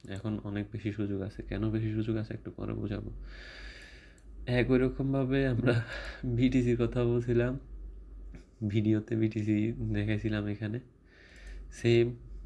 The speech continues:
এই জায়গার থেকে বলছি যদি এই জায়গায় এসে যদি again, এই again পাম্প করতে পারে, পাম্প করতেছে and যদি ব্রেক করে আমরা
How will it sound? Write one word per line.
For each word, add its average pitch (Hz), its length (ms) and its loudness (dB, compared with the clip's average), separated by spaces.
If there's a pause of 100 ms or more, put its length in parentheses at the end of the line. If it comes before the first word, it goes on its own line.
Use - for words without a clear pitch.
(120)
এই 110 100 2
জায়গার 104 320 2
থেকে 110 360 2 (380)
বলছি 101 280 0
যদি 107 320 0
এই 104 60 -2
জায়গায় 104 320 0
এসে 104 220 0
যদি 107 320 0 (120)
again, 104 220 -2 (100)
এই 107 200 2
again 107 420 0
পাম্প 104 220 -2
করতে 110 220 -2
পারে, 110 260 0 (720)
পাম্প 104 260 0
করতেছে 110 460 -4 (1000)
and 98 440 -4
যদি 107 200 6
ব্রেক 107 320 2
করে 120 240 -2
আমরা 107 300 -4